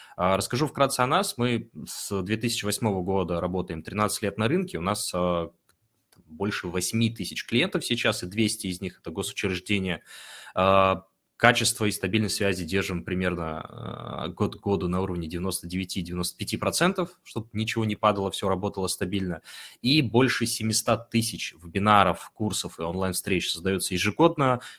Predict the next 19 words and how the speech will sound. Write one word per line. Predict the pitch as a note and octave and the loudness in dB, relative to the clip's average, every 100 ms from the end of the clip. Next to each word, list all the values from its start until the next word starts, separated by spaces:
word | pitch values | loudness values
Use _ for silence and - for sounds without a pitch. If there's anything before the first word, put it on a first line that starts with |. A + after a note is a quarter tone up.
| _ | _
Количество | G2 A#2 - F#2+ | 0 2 2 0
участников | - A2 - G2 F2+ | 4 4 2 -4 -4
на | F#2+ | -4
этих | F2+ F2 | -4 -4
встреч, | - C#3 - | 2 2 0
там, | F2 | -6
если | E2+ - F#2+ | -6 -2 -2
я | |
не | E2+ | -2
ошибаюсь, | E2 G2 G#2+ - | -2 0 0 -2
там, | D#2 D2+ _ | -10 -20 _
от | A#2+ A#2+ - - | -2 -2 -4 -4
пяти | A2+ - C#3 | -4 -2 0
миллионов, | A#2+ G#2 G2 A2+ G#2 - | 2 2 2 2 0 -4
от | F2+ | -6
десяти | F#2+ - F2 A2 | -4 -4 -2 0
миллионов | F#2 F#2+ G#2+ F#2 - | 2 2 0 -2 -6
и | G#2 | -8
больше. | F2+ F#2 E2+ - - | -2 -2 -2 -4 -10